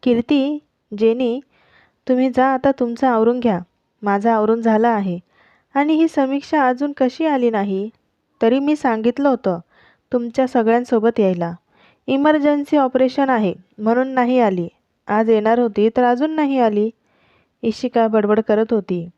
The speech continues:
"इशिका, डॉक्टर लोकांचं काम असंच असतं.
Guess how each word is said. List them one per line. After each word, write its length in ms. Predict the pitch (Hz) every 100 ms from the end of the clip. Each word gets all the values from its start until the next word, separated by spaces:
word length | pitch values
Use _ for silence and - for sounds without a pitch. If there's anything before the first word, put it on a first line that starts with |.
| _ _ _ _ -
"इशिका, 600 | 208 - 220 214 190 196 - _ _ _ _ _ _ _ _ _
डॉक्टर 340 | 214 202 - 233
लोकांचं 520 | 220 214 220 226 240
काम 360 | 233 214 226 226
असंच 340 | 208 233 233
असतं. 460 | 226 - 196 190